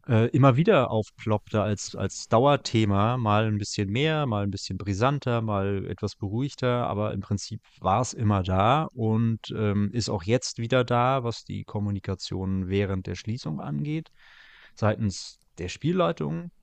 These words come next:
hauptsächlich, aber natürlich auch innerhalb der Community und zwischen den Manage-, Managenden. Ähm,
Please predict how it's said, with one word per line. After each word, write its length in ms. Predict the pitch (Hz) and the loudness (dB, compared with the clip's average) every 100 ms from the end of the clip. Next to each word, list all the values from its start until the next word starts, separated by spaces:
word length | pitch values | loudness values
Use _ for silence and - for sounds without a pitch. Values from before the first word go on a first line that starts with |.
| _ _ - | _ _ -6
hauptsächlich, 680 | 123 - 135 - 139 - - | -6 -2 -6 -4 -6 -8 -18
aber 280 | - 110 110 | -4 0 2
natürlich 420 | 107 101 113 107 107 | 2 0 0 0 -2
auch 140 | - _ - | -4 _ -2
innerhalb 400 | 123 110 107 - | 2 4 2 0
der 100 | 101 | -2
Community 680 | - 101 127 143 - 123 113 | 0 0 0 -2 -4 -4 -2
und 160 | 104 | -4
zwischen 340 | - 107 107 98 | -4 -6 -2 0
den 500 | 95 95 92 90 87 - | 0 -2 -4 -8 -14 -10
Manage-, 480 | 101 107 120 110 - | -4 -2 -2 -4 -2
Managenden. 920 | 107 127 127 - 107 101 104 127 180 _ _ _ _ _ _ _ _ _ _ _ - | 2 2 2 -2 -2 0 0 0 -4 _ _ _ _ _ _ _ _ _ _ _ -4
Ähm, 520 | 107 101 101 98 | 0 2 2 0